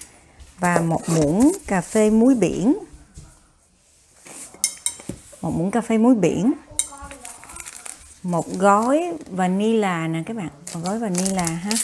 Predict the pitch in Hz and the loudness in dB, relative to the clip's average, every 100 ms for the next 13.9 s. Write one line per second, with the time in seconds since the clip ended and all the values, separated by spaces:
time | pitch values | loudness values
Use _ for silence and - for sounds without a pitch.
0 | - - - - - - - - - - | -4 -6 -8 -8 -12 -18 -14 -12 -12 -12
1 | - - - - - - - - - - | -14 -14 -12 -12 -8 -10 -10 -18 -20 -20
2 | - 175 170 185 220 226 190 175 - 233 | -4 0 2 4 2 2 0 0 4 4
3 | 226 302 302 226 196 165 160 - 220 165 | 4 0 2 4 4 4 0 -2 0 0
4 | 156 - 320 339 _ - 226 208 175 165 | -2 -4 -6 -6 _ -6 -2 -2 -2 -2
5 | 160 151 175 196 - 202 214 196 185 165 | -2 -2 -2 -2 -2 -4 -4 -2 -4 -2
6 | 196 196 285 - 226 196 185 226 143 139 | -2 -4 -8 -4 -4 -2 -4 -6 -8 -10
7 | _ _ _ _ _ - 180 180 160 180 | _ _ _ _ _ -6 -4 -4 -4 -4
8 | 185 - 175 156 147 139 180 180 175 170 | -6 -4 -2 -2 -2 -6 -6 -4 -2 -4
9 | - _ _ _ - - - - - 175 | -10 _ _ _ -20 -20 -20 -20 -10 0
10 | 170 160 165 165 220 226 175 160 147 175 | 2 4 2 0 0 0 0 0 2 2
11 | - 175 190 214 - - - - - - | 2 0 2 0 -4 -18 -20 -20 -20 -20
12 | - - - - 175 165 165 156 170 226 | -20 -20 -18 -4 -2 0 0 0 2 2
13 | 254 220 208 190 151 196 208 208 | 2 2 2 0 0 0 0 0